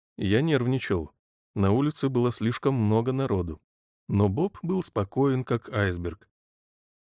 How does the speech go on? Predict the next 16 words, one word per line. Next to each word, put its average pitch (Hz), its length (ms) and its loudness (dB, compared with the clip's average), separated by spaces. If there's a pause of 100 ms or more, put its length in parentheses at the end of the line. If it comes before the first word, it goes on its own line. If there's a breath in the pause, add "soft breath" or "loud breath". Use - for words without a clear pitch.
(220)
Несколько 135 540 2
раз, 160 240 0
когда 95 320 0
я, 104 200 4
взвинченный 104 600 2
и 107 100 0
решительный, 101 540 0
направлялся 104 760 0
к - 40 -16
какому-нибудь 98 640 0
китайцу, 113 600 -4 (240)
Боб 127 280 0
возвращал 120 600 0
меня 113 200 0
на 104 120 2
место. 85 400 -8